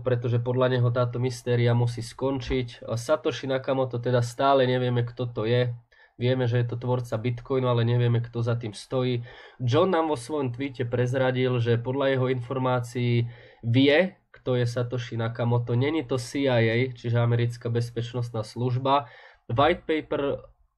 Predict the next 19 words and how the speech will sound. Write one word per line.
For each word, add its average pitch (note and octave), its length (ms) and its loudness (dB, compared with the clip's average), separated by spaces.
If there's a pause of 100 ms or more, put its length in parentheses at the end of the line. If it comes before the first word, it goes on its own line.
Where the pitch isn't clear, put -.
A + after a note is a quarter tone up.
(220)
no A#2 160 2
a G#2+ 80 2
white D3 320 0
paper C#3+ 320 -4
písal B2 480 0
jeden C#3+ 320 2
človek, B2+ 480 -2
ktorý B2 400 -2
je A#2 120 2 (120)
rezidentom B2 640 2
Spojených A#2+ 480 -2
štátov A#2+ 400 -4
amerických. A2+ 720 -6 (960)
Ja D3+ 160 4
na E3 160 2
marku D3+ 320 4
Johna C#3 320 0
poviem, C3 480 0
že A#2+ 320 4